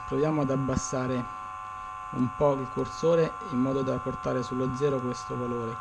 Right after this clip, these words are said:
qui. Portiamolo, ecco, più o meno adesso qui vediamo che si mantiene sullo zero. Adesso vado a togliere,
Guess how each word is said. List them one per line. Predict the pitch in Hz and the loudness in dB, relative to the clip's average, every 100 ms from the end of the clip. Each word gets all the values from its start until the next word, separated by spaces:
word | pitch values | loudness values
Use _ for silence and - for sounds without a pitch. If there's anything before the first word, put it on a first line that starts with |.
| - | -4
qui. | 117 127 151 - - - - - - - - - - - - - - | -4 -2 -4 -6 -8 -8 -8 -8 -8 -8 -8 -8 -8 -8 -8 -8 -8
Portiamolo, | - - 135 123 120 120 123 - - - - - - - - - - - - - - - - - - - - - - - | -8 -6 -4 -4 -4 -4 -6 -8 -8 -8 -8 -8 -8 -8 -10 -10 -10 -8 -8 -8 -8 -8 -8 -8 -8 -8 -8 -8 -8 -6
ecco, | 123 - - - - - - - - - - - - - | -6 -8 -10 -10 -10 -10 -10 -10 -10 -10 -10 -10 -8 -2
più | |
o | 143 | 0
meno | 135 135 | 2 2
adesso | 131 135 - 131 - | 2 2 0 -4 -2
qui | 143 | 0
vediamo | 131 127 127 127 | 2 2 2 2
che | 131 | 0
si | - 131 | 0 2
mantiene | 127 123 135 127 | 2 0 0 0
sullo | 120 127 123 | 0 0 0
zero. | 120 113 123 190 - - - - - - - - | 0 -2 -2 -4 -6 -8 -8 -8 -8 -10 -10 -4
Adesso | 160 156 - 139 | 2 2 2 0
vado | 135 135 | 2 2
a | 135 | 2
togliere, | - 156 139 135 127 123 - | 6 8 8 6 4 0 -6